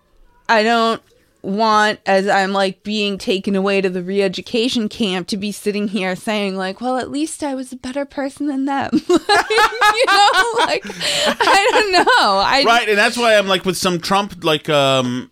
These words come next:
Speaker 2: uh, dead enders, it's hard for me to argue with him. I understand why they
Speaker 1: Mm-hmm.
Speaker 2: feel like we are, we have crossed the, what is it?
Speaker 1: Rubicon.
Speaker 2: Yes, exactly. So, uh,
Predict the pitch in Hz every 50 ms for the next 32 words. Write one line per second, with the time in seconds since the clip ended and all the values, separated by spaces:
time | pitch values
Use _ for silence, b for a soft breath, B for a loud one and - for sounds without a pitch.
0 | _ _ _ 135 135 131 127 123 120 120 123 - 151 151 147 147 156 160 170 175
1 | 190 185 165 - _ b b b b b b b b b b b b _ 170 160
2 | 190 196 202 180 - 185 175 160 156 175 196 185 175 160 - 127 104 104 - _
3 | - 160 185 196 202 190 160 - - - 160 170 170 151 117 104 _ _ _ _
4 | _ _ _ _ _ _ 143 147 151 156 156 151 - - - 175 175 - 113 98
5 | - 92 120 120 123 123 - - 104 143 127 127 127 127 127 127 127 127 127 127
6 | 123 - 131 135 131 127 135 131 123 117 117 - - - - 202 185 185 175 170
7 | - - 175 156 151 147 147 147 151 175 180 185 185 180 185 185 - 202 208 202
8 | 208 226 - - 233 226 233 220 226 240 233 - 139 127 135 143 143 143 139 127
9 | - B B B B B B B B B B B B B B - 254 240 226 226
10 | - 226 214 208 175 190 214 214 196 185